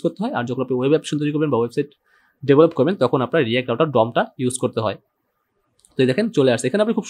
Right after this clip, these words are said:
সুন্দরভাবে দেখেন, এই নেটিভে গেলে নেটিভটা বলে দিবে। এই দেখেন React Router নেটিভ, এটা হচ্ছে নেটিভ অ্যাপ্লিকেশনের জন্য, এই রাউটারটা হচ্ছে নেটিভ অ্যাপ্লিকেশনের জন্য। আর যখন ওয়েবসাইট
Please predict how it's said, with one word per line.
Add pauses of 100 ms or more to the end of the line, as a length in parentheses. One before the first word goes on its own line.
সুন্দরভাবে
দেখেন,
এই
নেটিভে
গেলে (400)
নেটিভটা
বলে
দিবে। (440)
এই
দেখেন (380)
React (180)
Router (120)
নেটিভ,
এটা
হচ্ছে (100)
নেটিভ
অ্যাপ্লিকেশনের
জন্য, (160)
এই
রাউটারটা
হচ্ছে (120)
নেটিভ
অ্যাপ্লিকেশনের
জন্য। (360)
আর
যখন
ওয়েবসাইট